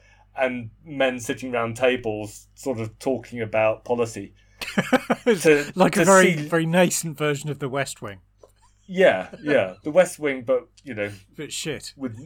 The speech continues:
Speaker 1: with no drama or personality. <laughs> To ha-, to have Lungbarrow, which actually, which actually injects a bit more sort of,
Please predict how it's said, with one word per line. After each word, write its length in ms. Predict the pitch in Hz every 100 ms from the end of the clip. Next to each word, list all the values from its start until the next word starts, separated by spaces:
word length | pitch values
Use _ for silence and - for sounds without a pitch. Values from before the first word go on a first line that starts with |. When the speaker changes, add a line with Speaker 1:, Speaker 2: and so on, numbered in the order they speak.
| 185 - _ _
Speaker 1:
with 140 | 139 127
no 340 | 151 151 135
drama 380 | 120 135 131 123
or 140 | 123 117
personality. 680 | 131 117 131 127 127 -
<laughs> 60 | 107 _ - - -
To 100 | -
ha-, 200 | 156 160 - _ -
to 60 | 156
have 380 | - 180 180 139
Lungbarrow, 840 | 143 160 170 151 120 110 107 110
which 220 | 147 -
actually, 720 | 151 151 - - 135 127 117 - _ _ _ _
which 200 | 156 143
actually 480 | 165 156 - 147 139
injects 600 | 139 139 180 170 - -
a 80 | 143
bit 260 | 170 -
more 420 | 143 147 147 135 127
sort 280 | - 139 139
of, 280 | 135 117